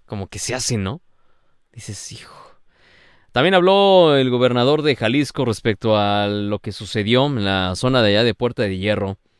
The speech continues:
eh, en Andares. Eh, pues se mencionó también, eh, en el restaurante este, mm,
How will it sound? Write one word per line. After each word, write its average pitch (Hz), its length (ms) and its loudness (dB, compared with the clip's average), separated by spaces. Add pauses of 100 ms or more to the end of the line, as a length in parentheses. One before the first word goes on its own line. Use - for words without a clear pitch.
(400)
eh, 92 340 -8
en 90 100 -8
Andares. 101 840 -2 (440)
Eh, 95 920 -2
pues 104 160 -4
se - 140 -4
mencionó 107 340 0
también, 120 480 2 (420)
eh, 92 420 -2
en 92 220 -2
el 92 200 -2
restaurante 107 640 -6
este, 107 540 -2
mm, 90 440 -8